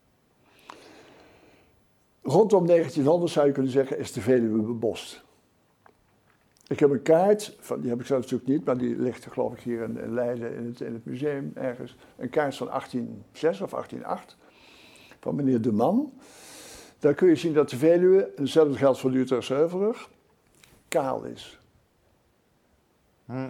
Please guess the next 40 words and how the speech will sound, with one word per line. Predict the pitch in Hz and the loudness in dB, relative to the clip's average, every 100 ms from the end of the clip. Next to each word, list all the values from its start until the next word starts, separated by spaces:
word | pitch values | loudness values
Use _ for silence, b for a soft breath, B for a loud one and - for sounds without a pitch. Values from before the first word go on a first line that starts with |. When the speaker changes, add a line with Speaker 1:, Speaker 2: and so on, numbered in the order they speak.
| 127 | -12
Speaker 1:
Achttienhonderd, | - 131 - 135 98 120 98 - - | -12 -12 -8 -8 -8 -8 -8 -10 -10
achttien | - - | -10 -12
zes | 117 135 - - | -8 -8 -10 -12
is | 117 - | -12 -4
de | |
Heuvelrug | 131 160 151 139 135 - | -2 -2 -2 -4 -4 -8
kaal. | - 139 - 50 | -2 -2 -2 -4
Alleen | - 135 156 | -2 0 0
maar | 143 120 | 0 -2
heidevelden | 143 175 151 156 151 - | -2 -2 -2 -2 -2 -4
en | - | -8
stuifzanden. | - 131 - - 50 - _ b b b b b b b b | -6 -6 -6 -12 -14 -16 _ b b b b b b b b
Dan | - 127 | -6 -4
komt, | 123 151 127 - | 0 0 0 -2
eh, | 117 113 | -2 -2
rond | 113 127 - | -4 -4 -6
achttien | 117 - 120 | -8 -10 -6
tachtig | 131 - 123 | -4 -6 -12
of | 117 | -14
zo | - 107 101 | -8 -8 -8
komt | 113 113 | -10 -10
de | 131 | -8
kunstmest. | 180 190 190 170 170 | -6 -2 0 0 0
En | - - | -10 -12
fijn, | - - | -10 -8
dat | 98 - | -10 -8
potstalsysteem | 190 170 175 147 151 - 147 135 | -6 -4 -4 -4 -6 0 0 0
valt | 143 135 - b b b - - | -2 -4 -6 b b b -12 -6
uit | 139 | -4
elkaar, | 139 143 139 | -4 -2 -2
is | 151 - | -4 -4
niet | 135 | -4
meer | 123 | -2
nodig. | 185 190 190 - B B B B B B B B B _ _ - | -2 -2 -4 -10 B B B B B B B B B _ _ 0
En | 196 | 2
dan | 185 | 4
wordt | 147 131 | 2 0
het | 143 - - _ | -4 -6 -16 _
geheel | - 151 123 107 | -8 -6 -4 -2
bebost. | 135 165 185 - - - | -2 2 2 0 -6 -18